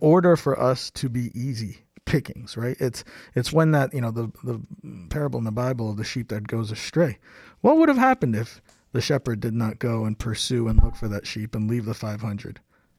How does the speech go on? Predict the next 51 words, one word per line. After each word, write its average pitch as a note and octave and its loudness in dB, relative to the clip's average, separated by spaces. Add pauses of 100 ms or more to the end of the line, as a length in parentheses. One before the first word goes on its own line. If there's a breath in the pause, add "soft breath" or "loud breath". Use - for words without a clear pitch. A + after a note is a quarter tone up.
Uh, C4 -4 (180)
eventually D3 2
a C3 6
wolf A#2+ 2
would C3+ 2
have B2+ 0
found G2 0
that - -2
sheep - -8
and C#3 0
devoured F3+ -2
it, - -14
right? A#2+ -2 (520 loud breath)
Isolationism E3+ -2
is C3 4
a C3 8
very D3 6
difficult C#3+ 2
task B2+ -2
to B2 -2
achieve F3 0
because B2+ 0
God C3+ 2
made B2 0
us B2 -4
in - -4
his A#2 -4
image. G#3+ 2
We A2+ -2
are A2 -2
social, C#3+ -4
just B2+ -4
like B2 -2
God A#2 -6 (400 loud breath)
looks C3+ 2
for C#3+ 0
connections A2 -2
with G#2+ -4
us, - -12
right? C3 -4 (300 loud breath)
He's A#2+ -2
always D3 4
searching C#3+ 0
for C3+ -2
that A#2+ -2
ability A2+ -2
to A#2+ -4
connect D#3+ -2
with A2+ -6
us, - -10
right? A2+ -4